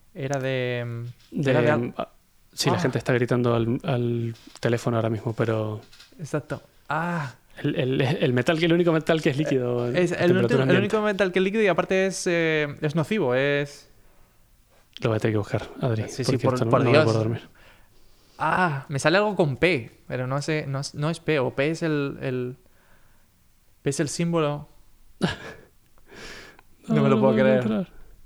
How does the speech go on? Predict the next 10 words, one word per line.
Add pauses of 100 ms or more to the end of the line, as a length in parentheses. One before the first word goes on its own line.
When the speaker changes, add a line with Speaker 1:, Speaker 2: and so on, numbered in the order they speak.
(280)
Speaker 1:
No
me
lo
puedo
creer.
Eh, (1400)
el
termómetro
de
mercurio.